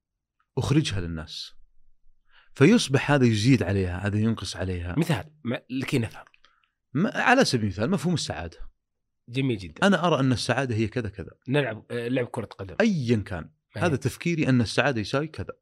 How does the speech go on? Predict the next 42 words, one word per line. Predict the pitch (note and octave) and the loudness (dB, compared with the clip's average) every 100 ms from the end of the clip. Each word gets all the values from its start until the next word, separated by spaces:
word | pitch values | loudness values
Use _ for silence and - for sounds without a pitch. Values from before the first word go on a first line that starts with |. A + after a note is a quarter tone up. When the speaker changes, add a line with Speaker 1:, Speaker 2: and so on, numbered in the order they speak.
| - | -12
Speaker 2:
مم. | G#2 G2 - _ _ _ - | -10 -10 -14 _ _ _ 0
Speaker 1:
هذه | B2+ | 2
فكرة | A#2+ F3+ | 2 0
ذهنية. | D#3+ A2+ F2 E2 _ _ _ - | 0 0 -2 -6 _ _ _ 0
نقلتها | - G#3+ - G#2 | 4 4 2 -2
للواقع. | F2+ E2+ D2 - - - - - - _ _ _ | -4 -4 -6 -10 -12 -16 -18 -20 -20 _ _ _
وقلت | C#3+ F#3 E3+ D3 | 4 6 6 4
أن | C3+ | 4
السعادة | G#2+ A2 G#2+ A2+ A2 | 2 2 4 2 0
كذا، | B2 | 0
وبديت | D3 G#3+ A#3 | 2 4 2
أتكلم | E3+ - A#2 | 2 2 2
فيها. | F#2+ E2+ D#2 _ - | 0 -6 -10 _ -8
Speaker 2:
مم. | G#2+ F#2+ - - - | -6 -8 -12 -20 -2
Speaker 1:
جاء | B2 C4+ | 6 8
هذا | A3+ A3 E3 D3+ | 8 6 6 6
قال: | D3 E3+ | 6 6
"أنا | G#3 A3 | 6 8
وافقك، | G3 A3 - D#3+ | 8 6 4 4
بس | D3 - | 4 4
في | E3 | 0
كذا | D3+ G3+ E3+ | 4 6 6
لا." | A2+ G#2+ - _ _ - | 6 2 -4 _ _ -2
بدي | A#2+ | 2
يعدل | A#2+ A2 F#2 F2+ | 2 2 -2 -8
علي. | E2+ F2 _ _ _ _ _ _ _ - | -8 -10 _ _ _ _ _ _ _ 4
جاء | G3 | 6
الثاني | G3+ G3 F#3 | 6 2 4
قال: | C#3 D3 | 4 4
"لا | F3+ | 4
والله، | C3+ G#2+ | 2 2
أنا | C3 | 0
أشوف | A2+ B2 | 0 -4
أن | A2 | -6
السعادة | - G#2 A2+ | -4 -4 -4
كذا | G2 G2 | -6 -8
كذا." | - B1+ - - - - _ - - B2 | -8 -12 -14 -18 -18 -20 _ -20 -4 4
جيت | G#3 G3+ | 4 6
أنا | G#3 | 6
قاعد | E3 D#3 C3+ | 8 6 4
أتابع | B2 F3 G3 A2+ | 4 6 6 4
فلان، | A#2+ B2 G#2+ A2+ | 2 4 4 2